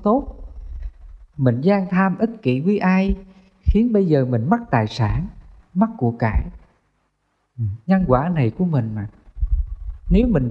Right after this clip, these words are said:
tiếc, tiếc của, tiếc tiền á, mình khổ á. Thôi bây giờ mình hoan hỷ đi, mình xả đi, chấp nhận mà xả đi, không tiếc của, tiếc tiền nữa. À, khi mình niệm hỷ,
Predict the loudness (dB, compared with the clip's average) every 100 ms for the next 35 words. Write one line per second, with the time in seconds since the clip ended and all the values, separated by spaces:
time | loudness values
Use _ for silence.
0 | 0 0 -2 -14 -16 -20 -18 0 0 2
1 | 2 2 2 0 2 2 2 0 0 0
2 | 4 4 2 -8 -12 _ _ _ _ _
3 | _ _ 2 2 2 2 2 2 0 0
4 | 2 2 2 2 0 2 0 -2 -12 -20
5 | -20 _ -10 -10 _ 0 0 2 2 2
6 | 2 0 0 -8 -20 _ _ 0 2 4
7 | 0 2 -2 0 2 2 2 0 -2 -20
8 | -20 _ _ _ 0 0 2 -2 -2 -18
9 | _ _ _ _ 0 2 2 0 -2 2
10 | 2 2 -2 -4 -6 -12 -18 -16 -12 -6
11 | -4 -6 -4 -2 2 2 2 -2 2 2
12 | 2 2 2 0 -4